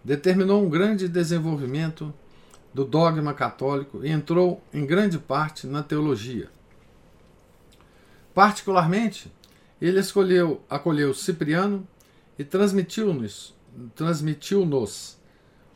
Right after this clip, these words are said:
um comovido e forte amor à igreja. Um amor que se sente ainda vibrante em tantas de suas páginas.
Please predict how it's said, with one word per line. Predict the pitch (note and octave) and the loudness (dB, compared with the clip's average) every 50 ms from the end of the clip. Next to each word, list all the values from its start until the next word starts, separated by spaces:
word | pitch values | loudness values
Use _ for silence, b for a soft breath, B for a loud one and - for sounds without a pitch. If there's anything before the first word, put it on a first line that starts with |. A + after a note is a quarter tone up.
| - | -10
um | - D#3 | -8 -6
comovido | D#3 D#3 D#3 E3 E3+ D#3 B2+ C#3 F#3+ A#3 B3 G3+ G#3 | -4 -2 0 0 0 0 0 0 -2 -2 -2 -2 -2
e | F#3+ | -4
forte | E3 - - E3+ F3+ F#3 F3+ E3 - - | -4 -4 -4 -2 -2 -2 -4 -6 -10 -10
amor | E3 C3 C3 C#3+ D#3 D#3+ D3+ | -8 -8 -6 -6 -6 -4 -4
à | D3 | -6
igreja. | C3 G#2 G#2 G#2+ G#2+ G2 F2+ F#2 F#2+ F#2 _ _ _ _ _ _ _ _ _ _ _ _ b b b b b b b b | -6 -6 -6 -6 -6 -8 -10 -12 -16 -20 _ _ _ _ _ _ _ _ _ _ _ _ b b b b b b b b
Um | C#3+ | -4
amor | D#3 D#3+ F3 G3 A3 A#3+ A#3+ G#3 - | 0 2 4 4 4 4 2 -2 -4
que | - F#3+ | -6 -8
se | - - E3+ | -6 -6 -8
sente | - - F3+ F#3 G3 F#3 - E3 | -6 -6 -4 -4 -4 -4 -4 -4
ainda | D3+ E3+ G3 G3+ F#3+ F3 | -4 -4 -2 -2 -4 -4
vibrante | - F3 E3+ B2+ C#3 D3+ F3+ G3 G3+ G3 - F3+ | -4 -4 -4 -2 -2 -2 0 0 -2 -2 -4 -6
em | E3 | -6
tantas | D#3+ - F3+ G3 G3+ F#3+ F3+ E3+ D3+ | -4 -2 -2 -2 -2 -2 -4 -6 -6
de | D3 D3 | -8 -12
suas | - - E3+ E3+ D#3 C#3+ - | -12 -8 -6 -6 -6 -8 -8
páginas. | - A2+ A2 A2 G#2+ G2+ F#2 F#2 F2 E2 D#2+ - - - | -6 -4 -4 -4 -4 -6 -8 -12 -14 -14 -16 -20 -20 -20